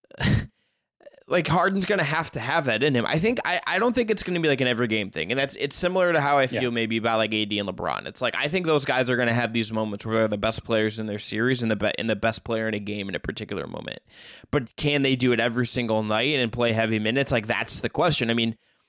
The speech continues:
Speaker 1: Harden, as we said, like, didn't look good in game two. Thirty-two minutes, twelve, two of fourteen from the field, oh of five from three. You know, like,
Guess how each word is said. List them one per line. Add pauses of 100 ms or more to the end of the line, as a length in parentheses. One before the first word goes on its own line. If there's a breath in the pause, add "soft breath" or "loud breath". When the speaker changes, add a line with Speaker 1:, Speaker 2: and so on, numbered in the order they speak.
(160)
Speaker 1:
Harden,
as
we (340)
said,
like,
didn't
look
good
in
game
two.
Thirty-two
minutes,
twelve,
two
of
fourteen
from
the
field,
oh
of
five
from
three. (560)
You
know, (160)
like,